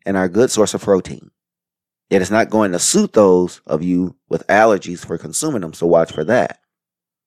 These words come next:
Now let's go into the next section of this episode, which focuses on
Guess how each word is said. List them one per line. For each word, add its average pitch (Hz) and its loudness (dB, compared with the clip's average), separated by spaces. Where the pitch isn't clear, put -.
Now - 0
let's 220 0
go 175 0
into 147 -2
the 117 0
next 107 0
section 85 -6
of 82 -8
this 87 -4
episode, 85 -2
which 80 -6
focuses 113 -2
on 87 -8